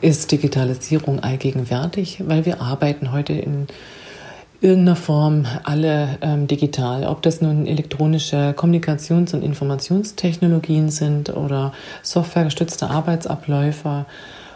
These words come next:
oder jetzt auch zunehmend, ähm, Maschinen und Roboter, die in manchen Bereichen zum Einsatz kommen,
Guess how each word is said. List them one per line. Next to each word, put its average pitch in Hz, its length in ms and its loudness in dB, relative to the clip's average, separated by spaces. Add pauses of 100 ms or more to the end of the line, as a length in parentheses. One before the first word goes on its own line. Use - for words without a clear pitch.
(100)
oder 165 580 6
jetzt - 420 -4
auch 131 100 -4
zunehmend, 143 680 0
ähm, 135 300 0
Maschinen 180 680 2
und 147 120 0
Roboter, 165 600 2
die 147 160 -2
in 139 100 -2
manchen 139 320 -2
Bereichen 147 440 -2
zum 151 160 -6
Einsatz 175 500 -2
kommen, 170 300 2